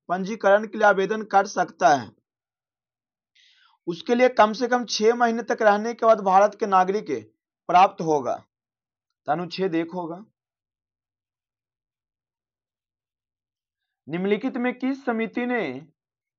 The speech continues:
इलेक्ट्रॉनिक फंड्स ट्रांसफर प्रणाली स्थापित किए जाने की अनुशंसा की है? तो उन्नीस सौ पंचानवे में सेरा समिति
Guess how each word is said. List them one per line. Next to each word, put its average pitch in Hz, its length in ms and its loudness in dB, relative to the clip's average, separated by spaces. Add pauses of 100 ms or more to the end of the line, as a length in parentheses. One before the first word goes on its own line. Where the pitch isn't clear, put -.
इलेक्ट्रॉनिक 208 760 -2
फंड्स 226 420 -4
ट्रांसफर 196 840 0 (480)
प्रणाली 208 540 2
स्थापित 190 480 2
किए 208 300 0
जाने 202 360 0
की 208 420 -12 (180)
अनुशंसा 208 600 2
की 233 260 -2
है? 165 280 2 (1400)
तो 208 100 -2
उन्नीस 208 460 -2
सौ 262 120 2
पंचानवे 226 800 2
में 254 440 -2 (520)
सेरा 226 480 6
समिति 226 880 -4